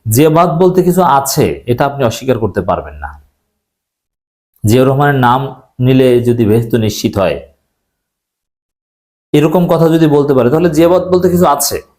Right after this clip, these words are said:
এটা আপনি কিভাবে ডিনাই করবেন? তো দর্শক,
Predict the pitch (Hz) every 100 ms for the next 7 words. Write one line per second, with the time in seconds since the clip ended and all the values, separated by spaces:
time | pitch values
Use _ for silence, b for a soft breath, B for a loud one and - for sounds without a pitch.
0 | _ - 120 147 151 156 151 165 139 120
1 | 95 87 78 71 73 _ _ _ _ _
2 | _ _ _ _ _ _ _ _ _ _
3 | _ _ _ _ _ _ _ _ _ _
4 | _ _ _ _ _ - 131 170 - 220